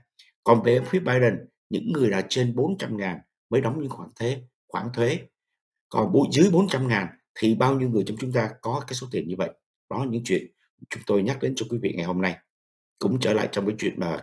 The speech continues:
tranh cử. Thì, ờ, ngày hôm qua, bà Kamala Harris trong một cái nỗ lực để mà, ờ, tiếp cận những người Cộng hòa trung dung, thì bà đã có một sự tháp tùng quan trọng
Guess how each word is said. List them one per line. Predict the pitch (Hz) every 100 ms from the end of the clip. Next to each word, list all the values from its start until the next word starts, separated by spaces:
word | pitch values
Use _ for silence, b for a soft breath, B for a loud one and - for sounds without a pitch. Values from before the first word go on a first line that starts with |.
| -
tranh | 92 -
cử. | 87 80 - _ _ _ _ _ _ _ B B B _
Thì, | 101 107 104
ờ, | 95 92 85 - _ _ _ _
ngày | 92
hôm | 101 127
qua, | 127 120 - - - _ _ _ _ _ -
bà | 98 87 -
Kamala | 98 95 95
Harris | 101 117 180 -
trong | 117
một | 98
cái | 120
nỗ | 101 78
lực | 117 - - _ _ _ _ _ -
để | 82 117
mà, | 127 101 92 85 71 - _ _ _ _ _ -
ờ, | - - - - _ _ _ _ _ _
tiếp | 226 226
cận | 117 - - _ _ _
những | 107 170
người | 139 101 -
Cộng | 95 -
hòa | 101 90 -
trung | 120
dung, | 117 120 - - _ _ _ _ _ -
thì | 117 113
bà | 95 95 92
đã | 98
có | -
một | 117 -
sự | 95 78
tháp | 139 -
tùng | - 82 76
quan | 104 98
trọng | 98 85